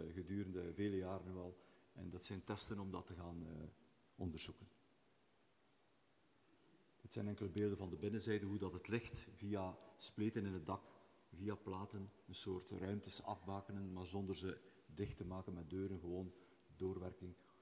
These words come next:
En in de diepte ziet u ook, het, eh, pardon, ja, je kan het ook hier doen. In de diepte ziet u ook een werk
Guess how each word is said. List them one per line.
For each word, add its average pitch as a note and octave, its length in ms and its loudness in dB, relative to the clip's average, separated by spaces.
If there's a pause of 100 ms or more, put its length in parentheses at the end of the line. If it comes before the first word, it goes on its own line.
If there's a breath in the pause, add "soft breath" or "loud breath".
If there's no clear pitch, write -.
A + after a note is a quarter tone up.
(140 loud breath)
En F#2 140 0
in F#2+ 80 8
de F2 120 6
diepte - 280 4
ziet F#2+ 200 0
u G2 60 2
ook, F#2+ 320 4
het, F2+ 260 -2
eh, E2+ 340 -4
pardon, F2 400 0
ja, E2+ 120 2
je E2+ 100 -2
kan E2 180 -4
het D#2 120 -6
ook E2+ 140 -6
hier E2+ 140 -6
doen. F2 240 -4 (220 loud breath)
In F2+ 100 0
de F2+ 100 6
diepte - 260 2
ziet F#2 180 -2
u G2 60 2
ook F#2 120 0
een F2+ 120 0
werk F#2 320 -2